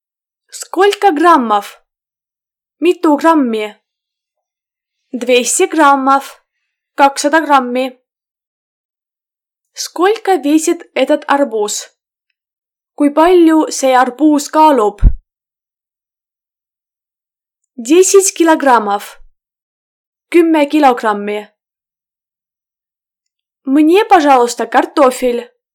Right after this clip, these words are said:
Mulle palun kartulit. Сколько килограммов? Mitu kilogrammi?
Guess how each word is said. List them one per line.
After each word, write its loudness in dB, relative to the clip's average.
Mulle 4
palun 2
kartulit. -2
Сколько -2
килограммов? 0
Mitu 0
kilogrammi? -2